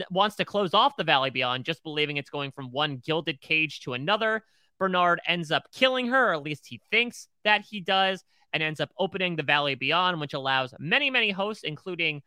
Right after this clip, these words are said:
uh, Akichita, who is this Native American member of what is known as Ghost Nation. We find out in one of the show's best episodes, Kiksuya, in season two, that, like,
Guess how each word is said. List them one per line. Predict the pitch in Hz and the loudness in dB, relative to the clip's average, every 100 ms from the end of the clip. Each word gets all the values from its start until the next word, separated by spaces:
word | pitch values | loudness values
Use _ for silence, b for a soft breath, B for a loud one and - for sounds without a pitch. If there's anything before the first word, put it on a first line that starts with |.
| _ - | _ -4
uh, | 135 127 | -2 -2
Akichita, | - - 262 247 196 - 139 135 147 | -4 -8 -8 -6 -6 0 0 0 -4
who | 160 151 | -10 -8
is | 135 135 127 | -4 -4 -4
this | 123 131 - _ _ | -6 -6 -6 _ _
Native | 156 180 196 185 | 0 2 2 0
American | 175 175 175 - 170 | 0 2 0 -2 -2
member | 151 156 147 | 0 0 -2
of | 135 | -2
what | 147 | -4
is | 143 | -4
known | 135 135 | -4 -6
as | 117 | -6
Ghost | 127 127 - | -6 -6 -4
Nation. | 147 185 - 190 175 - _ - | -2 -2 0 -4 -4 -10 _ -8
We | 170 | -6
find | - 170 165 | -2 -2 2
out | 156 147 - | 2 0 -2
in | 143 143 | -4 -4
one | 160 | -6
of | 147 | -6
the | 139 | -6
show's | 151 139 | -2 -4
best | 120 135 - | 0 -2 -2
episodes, | 131 139 - 123 - | -6 -6 -8 -8 -10
Kiksuya, | 135 - - 240 226 220 | -16 -12 -8 0 2 2
in | 214 | -2
season | - 208 202 196 | -6 -8 -6 -6
two, | 208 202 | -6 -6
that, | 175 135 | -4 -2
like, | 131 | -4